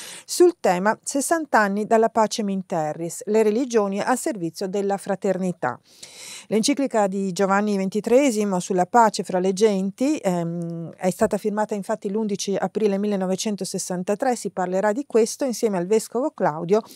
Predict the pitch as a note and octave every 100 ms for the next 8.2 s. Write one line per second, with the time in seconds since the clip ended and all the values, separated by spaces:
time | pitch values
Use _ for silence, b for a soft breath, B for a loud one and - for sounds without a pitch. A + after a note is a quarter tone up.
0 | B B B - A#3+ B3 B3+ B3 G3+ F#3
1 | C4+ A3 G#3+ F#3 F3+ F3+ - G#3 G#3 F3+
2 | F3+ A3 D4 - F3+ F3 B3+ C4 D4+ C#4
3 | F3 C#3+ E3+ F#3+ C4 B3 D#3+ E3+ - F3+
4 | E3 D3 - - E3 - _ _ _ _
5 | _ - A3+ A#3+ - D4 C#4+ - E4 F4
6 | D4 G3 E3+ F#3+ A3+ G3+ - F3+ F#3 G3
7 | A3+ - D#4 F#3+ E3 E3 E3 F#3+ F#3+ -
8 | A3+